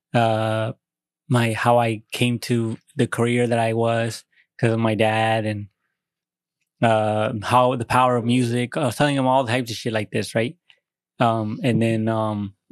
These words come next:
I read it in front of the class, and then towards, like, the,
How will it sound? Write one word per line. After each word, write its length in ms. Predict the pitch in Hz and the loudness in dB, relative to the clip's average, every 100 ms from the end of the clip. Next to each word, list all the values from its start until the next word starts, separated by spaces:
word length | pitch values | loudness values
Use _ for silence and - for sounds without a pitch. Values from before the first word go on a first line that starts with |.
| - _ _ _ _ _ _ _ _ _ _ - | -20 _ _ _ _ _ _ _ _ _ _ 0
I 120 | 127 | 2
read 240 | 123 131 127 | 4 2 2
it 40 | |
in 60 | 113 | 0
front 160 | 131 | 0
of 60 | 123 | 0
the 80 | 113 | 0
class, 420 | - 147 165 - | 0 0 0 0
and 100 | 135 | 0
then 220 | 131 117 - - _ - | 0 -2 -6 -20 _ -2
towards, 360 | 147 147 131 | 2 2 0
like, 340 | 135 131 117 _ _ _ _ _ | 0 0 -2 _ _ _ _ _
the, 300 | 147 143 135 | 0 2 0